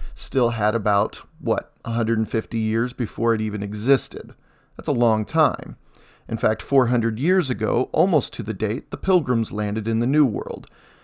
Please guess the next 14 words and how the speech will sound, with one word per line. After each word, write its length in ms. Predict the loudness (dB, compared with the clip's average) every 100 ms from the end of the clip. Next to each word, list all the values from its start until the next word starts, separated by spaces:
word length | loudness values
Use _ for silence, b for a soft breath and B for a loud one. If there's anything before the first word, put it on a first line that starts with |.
| b b b b -20 -20 -6
This 240 | 4 6 6
idea 460 | 4 2 4 4
of 140 | 2 0
convivencia 880 | -2 0 0 4 2 2 -2 0
would 180 | 0 -2
play 260 | 0 2 4
out 160 | 4
in 120 | 2 0
various 440 | 2 2 0 0
ways, 440 | 2 2 0 -4
too, 360 | -10 -2 0 0
during 300 | -2 -4 -6
this 220 | -6 -6
time. 420 | -6 -8 -10 -16